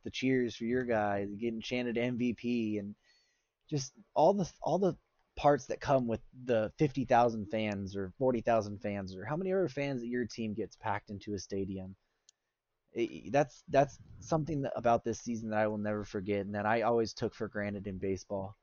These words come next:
was that, uh, you know, the fans do play a part in this game. Uh,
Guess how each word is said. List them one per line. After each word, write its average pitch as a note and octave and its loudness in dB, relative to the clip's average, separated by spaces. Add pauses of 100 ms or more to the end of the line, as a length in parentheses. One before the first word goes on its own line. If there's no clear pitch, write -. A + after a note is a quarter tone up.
(520)
was G#2 -6
that, G2+ 2
uh, G2 -2 (340)
you A2+ -6
know, G#2+ -2
the G#2+ -2
fans D#3 0
do B2+ 2
play A#2 4
a G#2+ 2
part G#2 0
in G2 -6
this G2 -10
game. F#2 -8 (500)
Uh, G2 -2